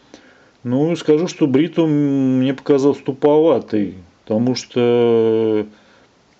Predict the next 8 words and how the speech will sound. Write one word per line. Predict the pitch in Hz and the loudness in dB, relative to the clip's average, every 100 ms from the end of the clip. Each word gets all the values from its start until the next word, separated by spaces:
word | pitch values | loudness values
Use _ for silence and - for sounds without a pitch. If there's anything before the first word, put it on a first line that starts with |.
| _ - | _ -16
ну, | 117 110 113 | -12 -8 -4
как | 127 113 | -4 -2
бы | 120 | -2
она | 123 | -2
цепляла | 123 - 139 139 131 117 | -4 -8 -6 0 2 2
волос, | 110 104 117 135 139 107 - | 2 0 0 0 0 -2 -6
было | 113 110 | -4 -4
похоже | 110 113 - 127 117 117 | -2 -2 0 -2 0 -2